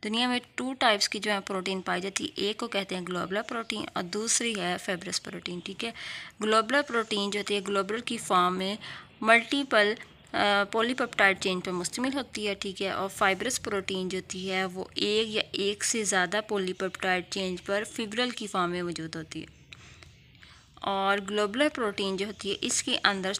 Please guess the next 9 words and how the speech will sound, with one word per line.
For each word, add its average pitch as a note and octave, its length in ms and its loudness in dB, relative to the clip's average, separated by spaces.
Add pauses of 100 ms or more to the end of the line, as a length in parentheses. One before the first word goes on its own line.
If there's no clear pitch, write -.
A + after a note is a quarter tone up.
टर्शियरी A#3+ 340 2
स्ट्रक्चर C4+ 360 -2
मौजूद B3 360 -2
होता A3+ 300 -4
है, G#3 220 -4 (800)
fibrous A#3 340 0
प्रोटीन G3 520 -4
के F#3+ 140 -6
अंदर F#3+ 400 -4